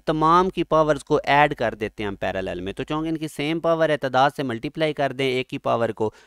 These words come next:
तो वो सिक्स हंड्रेड बनेगा। वोल्टेज गिवन है, तो करंट हमारे पास फ़ाइव एम्पीयर आ जाएगा। इसी तरह नेक्स्ट क्वेश्चन में वो कहता है, एक बैटरी है जिसकी इंटरनल रेजिस्टेंस फ़ाइव ओम है और ईएमएफ़ भी उसकी बता दी गई है, और उसके साथ फिर एक फ़िफ़्टीन ओम का रेजिस्टर लगाया एक्सटर्नल लोड, उसके अक्रॉस वोल्टेज ड्रॉप कितना होगा?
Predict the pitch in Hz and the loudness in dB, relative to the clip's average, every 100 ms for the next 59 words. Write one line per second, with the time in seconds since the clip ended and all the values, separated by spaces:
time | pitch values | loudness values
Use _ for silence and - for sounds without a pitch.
0 | - 131 139 170 - 175 160 147 143 143 | -10 -6 -4 -4 -2 -2 0 0 0 0
1 | 131 123 127 160 143 143 147 143 131 139 | 0 0 0 -4 -4 -2 -2 -2 -4 -2
2 | 139 147 139 113 117 120 - 110 110 104 | -2 -2 -2 -2 -2 -4 -2 -2 0 -2
3 | 92 92 90 85 82 82 82 82 85 87 | -6 -6 -6 -6 -8 -10 -10 -10 -10 -12
4 | _ _ _ _ _ _ 151 190 180 196 | _ _ _ _ _ _ -6 -4 2 4
5 | 185 190 - 190 180 190 185 180 175 170 | 4 2 -2 0 2 2 2 2 2 0
6 | 180 170 147 135 135 170 175 175 156 156 | 0 -6 0 0 0 -2 -2 -2 -4 -6
7 | 165 147 139 139 165 165 156 151 156 151 | -4 -2 -2 -2 -2 -2 -4 -6 -6 -6
8 | 131 131 156 170 170 165 160 - 135 156 | -2 -2 0 0 0 0 0 -2 -2 -2
9 | 165 175 180 - 175 - 175 165 156 151 | 0 2 0 -2 -6 -4 -4 0 2 2
10 | 151 151 151 135 135 123 - _ - 143 | 2 -2 -2 0 -2 -2 -8 _ 4 6
11 | 147 165 - 190 180 180 185 180 - 156 | 8 4 -2 0 2 2 0 -2 -4 -6
12 | - 170 185 170 175 170 160 139 117 120 | -2 0 0 2 0 2 2 0 -2 -6
13 | - 151 127 101 101 104 117 - 123 127 | -4 -4 -2 -2 0 0 -2 -4 -4 0
14 | 127 110 107 104 - 170 - 208 196 170 | 0 2 0 0 -2 -4 -2 -2 0 -2
15 | 165 143 135 139 156 127 110 110 - - | -2 -2 -2 0 -4 0 0 0 -6 -8
16 | 98 90 87 87 | -6 -4 -6 -8